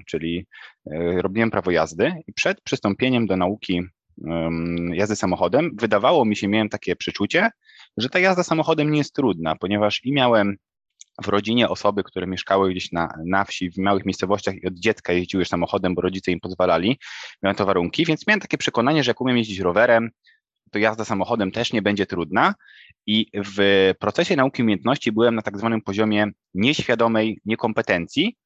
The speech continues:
czyli miałem pewne przekonanie, czym jest ta jazda samochodem, ale tak naprawdę ono nie było oparte na faktach, tylko było oparte na jakiejś mojej obserwacji otoczenia. I w momencie, kiedy poszedłem na pierwszą lekcję jazdy samochodem,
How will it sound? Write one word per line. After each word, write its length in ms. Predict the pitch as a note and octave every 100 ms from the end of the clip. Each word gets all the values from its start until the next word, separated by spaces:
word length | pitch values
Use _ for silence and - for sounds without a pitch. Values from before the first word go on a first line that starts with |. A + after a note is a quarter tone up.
| _
czyli 220 | - B2 C#3+
miałem 360 | G3+ G3 D3
pewne 580 | C#3 C#3 B2+ G#2+ G2 G2 _ _ _ _ - -
przekonanie, 800 | - - A2+ D3 B2+ G#2 D#2 D#2+ -
czym 220 | C#3+ C3+
jest 180 | A#2+ -
ta 80 |
jazda 180 | G2 F#2+
samochodem, 560 | - F#2+ - F#2 C#3 F#3+ _ _ _ A2
ale 180 | E3+
tak 160 | F#3 -
naprawdę 320 | C3+ D3 D3+
ono 120 | C3+
nie 120 | C3 B2
było 260 | F3+ D#3
oparte 380 | G#2+ B2 A#2 A2
na 80 | G2+
faktach, 540 | - F2+ - C#3 - -
tylko 260 | C3+ D3+
było 180 | D3 D#3+
oparte 380 | D3 D3 - D3+
na 140 | B2+
jakiejś 300 | B2 C3+ A#2+
mojej 160 | A#2+ A#2+
obserwacji 800 | - - A2 A#2+ - A2+ A2 A2+ - - -
otoczenia. 580 | G#2+ A#2 - F#2+ D2+ - - - - -
I 60 |
w 120 | G#2
momencie, 340 | G2+ C#3+ A#3 -
kiedy 420 | - G2 F#2 - - -
poszedłem 300 | E2+ D#3 C3+
na 80 |
pierwszą 340 | G#2 C3+ D3 G#2+
lekcję 360 | A2+ - -
jazdy 260 | G2 F#2+ F#2
samochodem, 580 | F#2 F2 - D#2 A#2+